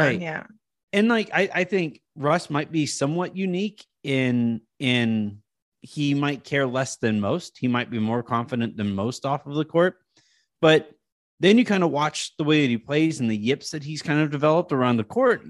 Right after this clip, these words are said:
Speaker 1: uh, around the rim. And you're like, no, actually, this stuff might actually be getting to him. And,
Speaker 2: Mm-hmm.
Speaker 1: um, you know, when you talk about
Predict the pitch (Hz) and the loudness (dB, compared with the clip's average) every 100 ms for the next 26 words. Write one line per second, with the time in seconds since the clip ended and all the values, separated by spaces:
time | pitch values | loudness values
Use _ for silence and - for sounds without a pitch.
0 | - 135 131 139 143 135 139 233 190 147 | -4 -2 2 2 2 0 0 0 0 0
1 | 147 139 _ _ _ _ _ - 160 220 | -2 -4 _ _ _ _ _ -2 2 2
2 | 190 - 180 175 165 - 214 208 151 160 | 0 -4 -6 -4 -6 -4 -4 -2 -4 -2
3 | 151 151 156 151 147 175 254 269 131 101 | -2 -4 -6 -6 -2 -2 -2 -2 -4 -4
4 | 92 90 - - 131 139 131 123 175 185 | -4 -8 -12 -2 2 4 4 2 -2 -10
5 | 180 _ _ _ _ 120 123 120 117 110 | -12 _ _ _ _ 0 2 2 0 -4
6 | - _ _ _ 165 143 135 135 160 180 | -10 _ _ _ 0 2 4 4 2 0
7 | 165 165 135 123 - | -2 -2 -2 -2 -4